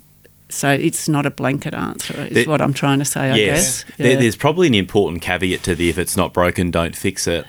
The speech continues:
Speaker 2: Uh, y-, your example, Debbie, was a year five class, and you get those kids with the awkward grip who are fluent.
Speaker 1: Yes.
Speaker 2: Um, I would g-, I would fix it in a reception student,
Speaker 1: Oh,
Speaker 2: even if they
Speaker 1: definitely.
Speaker 2: seem to be keeping up with everyone and they, and they've got the same level of automaticity, but we can predict there'll be problems later.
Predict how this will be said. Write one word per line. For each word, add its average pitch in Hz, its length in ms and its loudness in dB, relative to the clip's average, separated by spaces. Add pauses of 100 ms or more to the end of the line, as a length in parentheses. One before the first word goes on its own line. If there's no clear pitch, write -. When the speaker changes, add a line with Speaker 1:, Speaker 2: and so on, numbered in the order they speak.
Speaker 2:
Uh, - 60 -12
y-, 90 40 -14 (240)
your 107 220 4
example, 90 480 0
Debbie, 87 260 2
was 87 160 0
a 85 40 -2
year 85 200 0
five 82 380 0
class, 73 420 -2
and 82 100 -6
you 71 60 -8
get 78 140 -4
those 78 160 -6
kids 80 320 -8
with 80 120 -8
the 80 120 -4
awkward 82 420 -4
grip - 320 -4
who 90 160 -2
are 78 320 -2
fluent. 80 600 -4 (180)
Speaker 1:
Yes. 131 480 -2
Speaker 2:
Um, 92 260 0
I 113 140 2
would 95 340 0 (180)
g-, - 220 -6
I 98 120 2
would 92 280 0
fix - 300 -6
it 80 160 -4
in 90 120 -4
a 82 40 -2
reception 85 680 -4
student, 82 360 -2
Speaker 1:
Oh, 202 140 4 (140)
Speaker 2:
even 165 220 2
if 180 160 2
they 90 60 2 (100)
Speaker 1:
definitely. - 80 0
Speaker 2:
seem 92 240 2
to 82 60 -4
be 82 160 0
keeping 87 340 2
up 85 140 -2
with 85 120 -2
everyone 85 440 2
and 82 120 -2
they, 85 140 0
and 82 100 -2
they've 80 140 -2
got - 140 -2
the 71 60 -6
same 85 280 0
level 85 320 0
of 87 60 0
automaticity, 87 520 -4
but 85 200 -4
we 101 160 4
can 87 180 -4
predict - 480 -4
there'll 85 140 0
be 85 100 -4
problems 80 480 -2
later. 78 320 -2